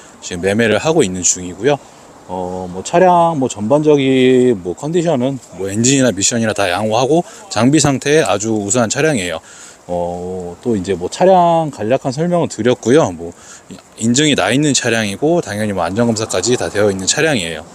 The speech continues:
그리고 지금 이제 장비 시연하는 거 영상 같이 한번 또 보실게요. 네, 지금 아웃트리거는 미리 펼쳐 놓은 상태고요.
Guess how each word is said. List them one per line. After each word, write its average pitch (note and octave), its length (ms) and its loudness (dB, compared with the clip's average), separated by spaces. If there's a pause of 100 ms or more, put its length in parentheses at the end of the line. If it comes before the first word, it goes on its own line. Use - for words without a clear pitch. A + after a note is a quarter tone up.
(300)
그리고 F#2 160 -16
지금 A2 540 2
이제 E2+ 100 -14
장비 C3+ 580 2
시연하는 D3 540 0
거 G2 140 0
영상 G#2 400 -4
같이 F2+ 240 -4
한번 F#2+ 260 -6
또 F#2+ 80 -6
보실게요. E2+ 540 -6 (920)
네, A2 520 2
지금 G#2 260 -2
아웃트리거는 D#3 880 2
미리 A#2 220 0
펼쳐 F#3 460 2
놓은 A#2 240 0
상태고요. D3+ 720 0